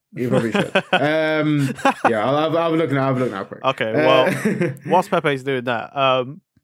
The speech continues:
Speaker 2: we actually, thinking about it, I don't think we predicted anything right. You know, like,
Speaker 1: <laughs> I don't think
Speaker 2: <laughs>
Speaker 1: so
Speaker 2: like,
Speaker 1: either.
Speaker 2: we thought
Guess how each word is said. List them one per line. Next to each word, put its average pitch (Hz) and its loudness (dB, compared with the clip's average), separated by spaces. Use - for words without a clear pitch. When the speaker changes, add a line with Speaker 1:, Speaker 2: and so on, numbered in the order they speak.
Speaker 2:
we 214 -2
actually, 135 -4
thinking 151 -6
about 104 -6
it, - -18
I 131 -2
don't 143 -2
think - -10
we 123 -6
predicted 117 -8
anything 123 -8
right. 107 -10
You 120 -8
know, 107 -8
like, 117 -4
Speaker 1:
<laughs> - -
I 156 0
don't 190 -2
think 170 -2
Speaker 2:
<laughs> 165 2
Speaker 1:
so 214 0
Speaker 2:
like, - 2
Speaker 1:
either. 117 -6
Speaker 2:
we 262 2
thought 208 4